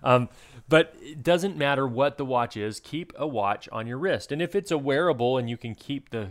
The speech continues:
time as the home screen without it fading to black, then that's fine as well. But the reason that you wear a watch is that so you can discreetly look down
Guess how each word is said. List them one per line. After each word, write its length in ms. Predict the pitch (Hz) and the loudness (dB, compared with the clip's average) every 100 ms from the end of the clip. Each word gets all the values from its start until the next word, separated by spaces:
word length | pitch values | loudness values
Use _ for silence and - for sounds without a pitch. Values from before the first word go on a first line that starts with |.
| - | -12
time 500 | - 123 117 120 113 | -12 -6 -4 -4 -8
as 380 | - 110 120 101 | -6 -4 -2 -4
the 100 | 107 | -8
home 240 | 117 120 | -6 -8
screen 300 | 110 - 107 | -8 -10 -10
without 320 | 98 107 110 | -6 -4 -4
it 160 | 104 - | -4 -12
fading 440 | - 110 104 101 95 | -12 -10 -8 -10 -12
to 100 | 98 | -14
black, 640 | 87 101 131 107 117 - | -8 -2 2 2 -2 -8
then 120 | 120 | -8
that's 240 | 123 123 | -6 -8
fine 320 | - 110 107 104 | -8 -8 -6 -8
as 140 | 98 | -8
well. 340 | 117 147 104 | -2 2 2
But 300 | 95 107 110 | 0 -6 -8
the 80 | 120 | -12
reason 460 | 107 165 208 196 160 | -10 -10 -8 -8 -8
that 120 | 139 | -8
you 100 | 127 | -8
wear 220 | 113 107 | -4 -2
a 80 | 113 | -2
watch 400 | 95 95 92 - | -4 -6 -6 -8
is 120 | 101 | -12
that 140 | 101 98 | -12 -10
so 120 | 117 | -8
you 180 | 113 117 | -8 -10
can 180 | 123 | -10
discreetly 460 | 117 - 127 120 123 | -10 -10 -10 -8 -8
look 320 | 113 165 165 | -6 -6 -6
down 300 | 123 113 113 | -4 -2 -2